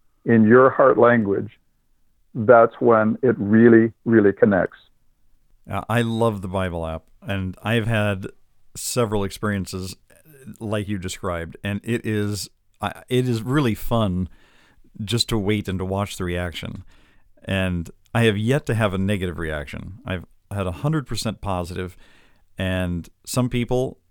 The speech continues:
Speaker 2: instantly recognized exactly what it was. I would just maybe pull up Hebrews one and start playing it.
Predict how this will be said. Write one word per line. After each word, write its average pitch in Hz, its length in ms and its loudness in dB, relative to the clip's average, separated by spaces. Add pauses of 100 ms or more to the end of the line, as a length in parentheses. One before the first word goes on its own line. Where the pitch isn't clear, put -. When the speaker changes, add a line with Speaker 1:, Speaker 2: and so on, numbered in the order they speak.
(260)
Speaker 2:
instantly 131 520 0
recognized 92 800 -6
exactly 98 500 -6
what 95 120 -6
it 87 60 -10
was. 92 260 -6
I 117 120 0
would 147 120 0
just 139 220 -6
maybe 135 240 -2
pull - 220 0
up 127 120 -4
Hebrews 127 400 -2
one 117 360 -4 (160)
and 95 160 -6
start 110 240 -2
playing 107 300 -2
it. - 160 -12